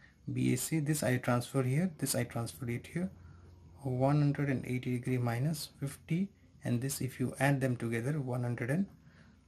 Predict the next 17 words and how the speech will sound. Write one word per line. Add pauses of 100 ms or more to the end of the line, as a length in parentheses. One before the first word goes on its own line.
forty
degree. (160)
So
this
will
give (1300)
B
A
C (500)
equal
to (840)
forty
degree. (220)
This
is
your
answer.